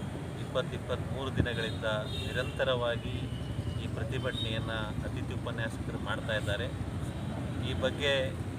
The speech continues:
ಹಿಂದಿನಿಂದಲೂ ಕೂಡ ಮನವಿಗಳನ್ನ ನೀಡ್ತಾ, ಪ್ರತಿಭಟನೆಗಳನ್ನ ಮಾಡ್ತಾ, ತಮ್ಮ ತಮ್ಮ ಹಕ್ಕುಗಳನ್ನ ಪ್ರತಿಪಾದಿಸ್ತಾ ಬಂದಿರತಕ್ಕಂಥದ್ದು. ಸರ್ಕಾರ ಹಂತ ಹಂತವಾಗಿ ಎಲ್ಲವನ್ನ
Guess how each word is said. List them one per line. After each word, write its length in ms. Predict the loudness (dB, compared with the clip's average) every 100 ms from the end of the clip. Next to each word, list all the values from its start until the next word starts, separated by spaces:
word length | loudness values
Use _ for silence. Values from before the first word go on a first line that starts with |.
| -4 -4
ಹಿಂದಿನಿಂದಲೂ 600 | -2 0 2 4 4 4
ಕೂಡ 200 | 0 2
ಮನವಿಗಳನ್ನ 880 | 4 4 0 0 0 0 2 0 2
ನೀಡ್ತಾ, 540 | 0 0 -2 -2 0 0
ಪ್ರತಿಭಟನೆಗಳನ್ನ 920 | 0 -2 0 0 0 0 0 0 0 0
ಮಾಡ್ತಾ, 420 | 0 0 2 0
ತಮ್ಮ 380 | 0 -2 -2 -2
ತಮ್ಮ 200 | 0 0
ಹಕ್ಕುಗಳನ್ನ 600 | 0 -2 2 4 6 4
ಪ್ರತಿಪಾದಿಸ್ತಾ 800 | 2 -2 -2 2 2 2 0 0
ಬಂದಿರತಕ್ಕಂಥದ್ದು. 960 | 0 0 -2 0 0 -2 -2 -2 -2 -4 -4 -4 -4 -4 -4 -4 -4 -2 0
ಸರ್ಕಾರ 440 | 2 2 4 6 8 6 2 -2 -4 -4 -4 -2
ಹಂತ 200 | -2 4
ಹಂತವಾಗಿ 580 | 4 4 4 6 4 4
ಎಲ್ಲವನ್ನ 420 | 0 2 2 2